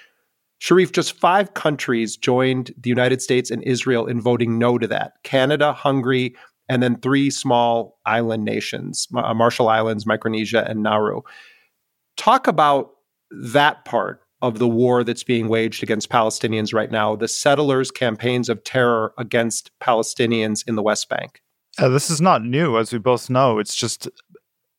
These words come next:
Speaker 2: accelerated, uh, since October seventh in, in a very real way. Uh, something like, I think, ten or eleven Palestinian villages have already been depopulated, many of them in the South Hebron Hills, uh, but,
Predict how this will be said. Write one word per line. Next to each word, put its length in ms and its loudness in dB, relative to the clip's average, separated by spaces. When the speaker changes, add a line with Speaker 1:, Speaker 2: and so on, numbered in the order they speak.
Speaker 2:
accelerated, 920 2
uh, 220 2
since 360 0
October 400 2
seventh 500 0
in, 240 -2
in 200 -2
a 40 0
very 300 2
real 380 0
way. 400 0
Uh, 220 4
something 400 0
like, 420 0
I 100 -8
think, 260 -8
ten 240 2
or 40 4
eleven 680 0
Palestinian 560 0
villages 720 0
have 160 -4
already 220 2
been 180 0
depopulated, 1000 -2
many 260 2
of 60 0
them 220 2
in 60 0
the 60 -4
South 300 0
Hebron 360 0
Hills, 580 -2
uh, 260 -2
but, 300 -2